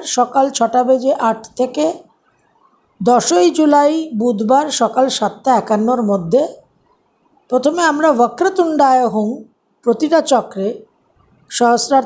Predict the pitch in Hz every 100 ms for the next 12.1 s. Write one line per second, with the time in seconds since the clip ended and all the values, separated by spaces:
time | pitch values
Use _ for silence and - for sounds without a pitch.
0 | 262 277 254 254 277 302 311 269 240 226
1 | 226 233 220 233 208 202 - _ - 214
2 | 185 - 208 - - _ _ _ - 277
3 | 277 294 294 285 269 262 302 269 254 285
4 | 285 330 349 294 262 262 226 247 240 247
5 | 220 220 240 - 247 202 220 277 - -
6 | _ _ _ _ 226 233 240 247 247 240
7 | 226 240 247 247 294 302 208 180 165 151
8 | 165 170 - - _ _ _ _ _ 254
9 | 254 311 320 262 262 294 302 277 277 269
10 | 285 240 254 277 294 311 - _ _ _
11 | - 240 254 269 277 294 262 233 269 269